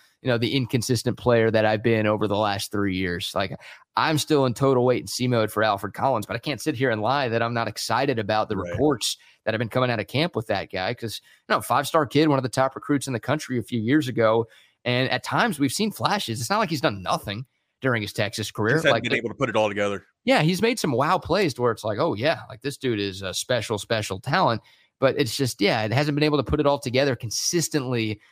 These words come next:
Speaker 1: Hell, forget over the course of the season, but, like, over the course of a game, you know? It's just
Speaker 2: Yeah.
Speaker 1: like you see a flash play every
Speaker 2: Plays
Speaker 1: once in a
Speaker 2: off.
Speaker 1: while, but you just, yeah, you want that dude to, to take off. And, man, if he can be that impact player that you're talking about, that Ian Boyd's talking about, that,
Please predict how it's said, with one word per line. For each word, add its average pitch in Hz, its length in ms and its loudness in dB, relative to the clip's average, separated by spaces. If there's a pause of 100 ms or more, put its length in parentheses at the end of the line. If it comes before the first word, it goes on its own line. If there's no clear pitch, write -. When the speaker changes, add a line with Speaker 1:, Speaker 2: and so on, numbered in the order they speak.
(220)
Speaker 1:
Hell, 165 160 4
forget 165 220 4
over 185 140 2
the - 80 2
course 170 260 2
of 135 120 2
the 104 80 -2
season, 147 400 0
but, 113 80 0
like, 110 120 0
over 139 140 2
the 131 80 0
course 147 240 0
of 107 80 -6
a 95 40 -2
game, 120 600 0
you 95 140 -6
know? 135 320 4
It's 139 120 0
just 110 140 -4
Speaker 2:
Yeah. - 60 -4
Speaker 1:
like 107 100 0
you 135 100 2
see 151 160 2
a 127 40 4
flash 139 500 -2
play 147 340 2
every 120 140 4
Speaker 2:
Plays 117 80 6
Speaker 1:
once 110 160 4
in 110 60 8
a 107 80 6
Speaker 2:
off. 107 60 -2
Speaker 1:
while, 110 260 -2
but 107 180 -2 (400)
you 131 80 0
just, 135 240 -2
yeah, 131 160 4
you 123 140 4
want 147 200 0
that 135 220 2
dude 127 260 2
to, 110 140 -2 (280)
to 117 80 -8
take 123 280 0
off. 117 280 2
And, 101 100 -2
man, 117 180 0
if - 100 -8
he 170 280 -2
can 135 200 0
be 131 360 2 (280)
that 120 180 -2
impact 120 420 -2
player 117 280 0
that 104 100 -4
you're 127 160 -2
talking 123 320 0
about, 120 260 0
that 113 100 -4
Ian 110 160 -2
Boyd's 120 300 0
talking 117 280 0
about, 110 340 0
that, 101 120 -6